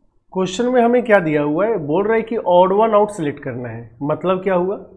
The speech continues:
कि जो आपका बाकी का number सब एक particular pattern को फॉलो करेगा, हमें देखना है कौन उस pattern को फॉलो नहीं कर रहा है। पहले में अगर आप देखेंगे तो क्या है, सिक्स को पहले टेन से multiply करके सिक्सटी लिखा,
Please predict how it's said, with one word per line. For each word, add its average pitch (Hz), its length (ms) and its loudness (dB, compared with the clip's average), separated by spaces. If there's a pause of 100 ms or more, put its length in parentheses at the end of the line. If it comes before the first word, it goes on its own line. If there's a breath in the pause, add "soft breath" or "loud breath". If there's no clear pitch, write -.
(540)
कि 190 100 0
जो 208 200 0
आपका 208 380 4
बाकी 156 340 2
का 233 100 0
number 220 300 0
सब 233 160 2
एक 226 160 0
particular 185 380 0
pattern 202 400 -2
को 226 140 -2
फॉलो 143 320 -2
करेगा, 131 440 -8 (180)
हमें 185 240 0
देखना 196 280 -4
है 220 100 -2
कौन 190 240 -2
उस 202 140 -2
pattern 147 360 -6
को - 120 -4
फॉलो 160 260 -4
नहीं 131 180 -8
कर 117 120 -14
रहा 107 160 -14
है। 98 80 -20 (880)
पहले 208 240 0
में 277 120 0
अगर 226 160 2
आप 160 160 0
देखेंगे 143 460 -6 (480)
तो 196 80 -6
क्या 220 180 -2
है, 240 160 -2
सिक्स 214 360 -10
को 226 140 -4
पहले 214 300 2
टेन 180 240 -2
से 190 140 -6
multiply 185 480 -4
करके 185 240 -8
सिक्सटी 175 360 -10
लिखा, 156 260 -8